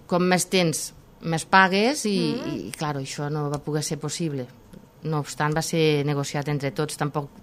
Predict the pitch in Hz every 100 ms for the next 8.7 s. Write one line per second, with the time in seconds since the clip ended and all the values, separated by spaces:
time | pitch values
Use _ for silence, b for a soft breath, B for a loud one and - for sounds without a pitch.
0 | - 175 170 170 170 156 151 147 185 185
1 | 151 139 143 143 147 143 135 - B B
2 | B - 233 - 170 156 160 156 147 143
3 | 131 123 B B B B B B B -
4 | 196 220 220 226 214 208 196 190 185 196
5 | 202 202 202 - 196 190 185 196 190 185
6 | 180 - 185 180 165 - 175 180 170 170
7 | 170 180 170 190 - 185 175 170 170 170
8 | 170 175 170 180 156 151